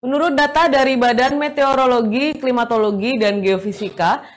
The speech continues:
sejumlah daerah di Jawa Timur akan diguyur hujan berintensitas sedang hingga lebat, disertai petir dan angin kencang.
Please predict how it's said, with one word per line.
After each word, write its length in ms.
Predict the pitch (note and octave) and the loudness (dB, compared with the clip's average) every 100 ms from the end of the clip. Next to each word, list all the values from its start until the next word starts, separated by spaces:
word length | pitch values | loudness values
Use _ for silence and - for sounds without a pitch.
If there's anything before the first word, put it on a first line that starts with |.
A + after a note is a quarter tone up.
| _ | _
sejumlah 400 | - A#3+ C4 D4 | -4 0 2 2
daerah 400 | C#4+ B3+ C4 C4 | 2 2 4 2
di 80 | B3+ | 0
Jawa 320 | A#3 C4+ D#4 | 0 0 0
Timur 320 | D4+ C#4 C#4 A#3+ | -2 -2 0 0
akan 320 | B3 B3 A#3+ | 0 0 -2
diguyur 480 | A#3 G#3 A#3+ A#3+ A#3+ | -4 -4 -2 0 0
hujan 480 | D4+ A#3 A3+ A#3 | -2 0 0 0
berintensitas 880 | A3 G#3 G3 G3 G3 G3+ G#3 G3+ G3 | 0 -2 -2 -2 -4 -4 -4 -4 -4
sedang 320 | A3 F#3 G3+ | -4 -2 -2
hingga 400 | A#3 A#3 A#3 A3 | -2 -4 -2 0
lebat, 480 | G3+ G3+ G#3 G3+ - - - - | 0 0 0 -2 -4 -16 -14 -8
disertai 560 | F3+ F#3+ F3+ F3 F#3 | -6 -4 -2 -2 -2
petir 400 | - - C4+ C4 A3 | -6 -2 0 0 2
dan 160 | G#3 G3 | 0 0
angin 320 | F#3 F#3 F#3 | -2 -2 -4
kencang. 480 | F#3 F3 F#3 C3+ | -8 -6 -6 -6